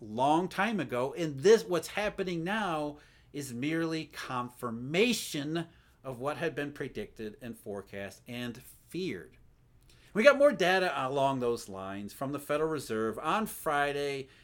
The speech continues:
The H eight release, which is the balance sheet, the aggregated balance sheet of the commercial banking system just in the United States. So keep that in mind. We're only talking about U S banks here.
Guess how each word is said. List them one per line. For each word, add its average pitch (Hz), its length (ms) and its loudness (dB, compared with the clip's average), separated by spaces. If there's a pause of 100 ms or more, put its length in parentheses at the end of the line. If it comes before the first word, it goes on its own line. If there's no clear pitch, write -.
(180)
The 185 240 -2
H - 500 0
eight 196 320 -2
release, 110 480 -6
which 135 180 -8
is 131 280 -8 (260)
the 143 160 -6
balance 180 500 2
sheet, - 280 -4
the 131 160 -8
aggregated 170 640 0
balance 143 280 -4
sheet 131 200 -6
of 117 100 -2
the 110 60 -4
commercial 131 420 -6
banking 104 400 -8
system 101 500 -12
just 226 500 0
in 180 120 -6
the 180 80 -4
United 147 380 -4
States. 95 280 -8
So - 80 -12
keep - 280 -10
that 208 180 0
in 156 120 -4
mind. 120 240 -4
We're 110 160 -6
only 220 320 -2
talking 190 360 0
about 139 260 0
U 117 160 -6
S 104 80 -8
banks 175 400 -6
here. 165 380 -4